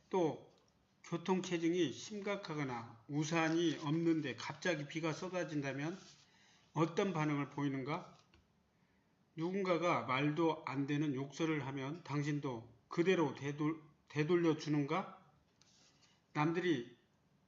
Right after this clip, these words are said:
자신의 기분에 따라 당신을 좌지우지하게 두는 편인가? 아니면 이런 문제가 당신과는 무관하다고 생각하는가? 어떤 이는 잠깐 멈춰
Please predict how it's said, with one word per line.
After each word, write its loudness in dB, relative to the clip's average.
자신의 0
기분에 -2
따라 -4
당신을 -2
좌지우지하게 -2
두는 2
편인가? -2
아니면 0
이런 2
문제가 0
당신과는 -2
무관하다고 -4
생각하는가? -4
어떤 2
이는 2
잠깐 0
멈춰 -2